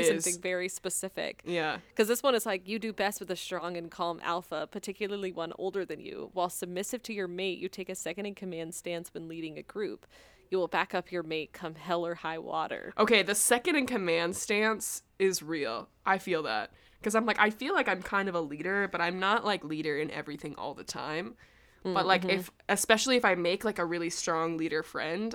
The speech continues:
Speaker 1: I am, like, right there up, like, I become the right-hand man, for sure.
Speaker 2: Fair. All right, well, that was fun.
Speaker 1: That was a lot of fun and enlightening. So I guess, because that last quiz did say it was a hundred percent accurate,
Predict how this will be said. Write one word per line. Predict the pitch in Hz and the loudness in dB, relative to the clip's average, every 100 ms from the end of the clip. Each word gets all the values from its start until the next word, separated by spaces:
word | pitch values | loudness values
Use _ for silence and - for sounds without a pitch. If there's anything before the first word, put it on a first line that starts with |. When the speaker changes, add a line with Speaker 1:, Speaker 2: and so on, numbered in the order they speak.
| - | -4
Speaker 1:
I | 180 185 | -2 0
am, | 180 | 0
like, | 160 160 | 0 -4
right | 151 156 151 | -2 -4 -2
there | 151 151 - | -2 -2 -2
up, | - - - | -6 -10 -8
like, | 151 147 | -6 -4
I | 170 | -2
become | 165 - 156 | -2 -2 -4
the | 156 | -2
right-hand | 151 135 165 147 | -2 -4 -4 -6
man, | 139 120 95 - - - | -6 -8 -8 -10 -16 -10
for | - | -6
sure. | 165 170 92 - _ _ _ _ _ _ _ _ _ _ _ _ | -2 -2 -4 -6 _ _ _ _ _ _ _ _ _ _ _ _
Speaker 2:
Fair. | - 165 156 180 _ _ _ _ _ _ _ _ - | 2 2 2 -4 _ _ _ _ _ _ _ _ -6
All | 277 | 2
right, | 359 240 | 4 4
well, | 254 | 2
that | 262 247 | 2 0
was | 285 | -2
fun. | - 160 156 185 - _ _ _ _ _ - - - - | -2 -2 -2 -8 -16 _ _ _ _ _ -20 -20 -20 -2
Speaker 1:
That | 226 294 | 6 8
was | 277 | 10
a | 254 | 8
lot | 170 | 6
of | 160 | 4
fun | 147 110 - | -2 -4 -2
and | - 240 233 - | 0 2 2 2
enlightening. | 254 226 214 160 147 147 | 4 4 2 0 -2 -2
So | 180 - 202 196 190 | -4 0 4 4 6
I | 208 | 4
guess, | 220 214 247 - - - - - | 4 4 4 2 -4 -4 -10 -6
because | 208 220 | 4 6
that | 220 202 | 8 8
last | 220 262 - | 8 6 4
quiz | 302 277 208 | 4 4 2
did | 214 202 | -2 2
say | 220 | 6
it | 208 | 6
was | 185 | 4
a | 190 | 0
hundred | 196 202 | 2 0
percent | 208 196 190 | 0 -2 0
accurate, | 165 180 - 156 143 107 | 0 0 0 0 2 0